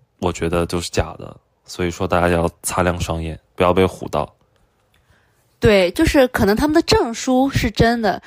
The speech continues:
Speaker 2: 但是他们实际的经验啊，或者是，呃，他们对待学员的了解程度，这个是需要大家去，嗯，感觉一下的。所以说我觉得是，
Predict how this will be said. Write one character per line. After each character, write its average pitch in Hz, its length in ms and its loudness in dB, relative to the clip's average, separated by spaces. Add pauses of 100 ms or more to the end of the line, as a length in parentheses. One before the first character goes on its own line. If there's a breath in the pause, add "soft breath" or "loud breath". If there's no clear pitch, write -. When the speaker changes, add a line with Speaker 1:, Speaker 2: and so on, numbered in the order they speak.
(120)
Speaker 2:
但 294 200 4
是 262 360 4
他 - 220 0
们 247 420 -2
实 - 240 0
际 277 160 -2
的 214 100 4
经 277 380 -4
验 269 280 -2
啊， 202 200 -2
或 226 180 0
者 202 120 -4
是， 196 340 -2 (400 loud breath)
呃， 185 240 -2
他 240 140 -2
们 233 220 -2
对 254 140 4
待 226 200 4
学 190 260 0
员 190 200 2
的 190 120 -4
了 180 160 0
解 208 140 -2
程 175 320 -8
度， 220 200 -2 (220 soft breath)
这 247 100 0
个 214 80 0
是 208 140 -2
需 214 160 -4
要 208 160 2
大 214 160 -2
家 202 160 0
去， 196 340 -2 (220)
嗯， 180 220 -4
感 170 260 -6
觉 175 180 -2
一 185 80 -2
下 175 200 -6
的。 - 100 -12
所 - 180 -6
以 185 120 -6
说 180 280 -4 (200 loud breath)
我 180 120 -2
觉 185 140 -2
得 190 140 0
是， 190 280 0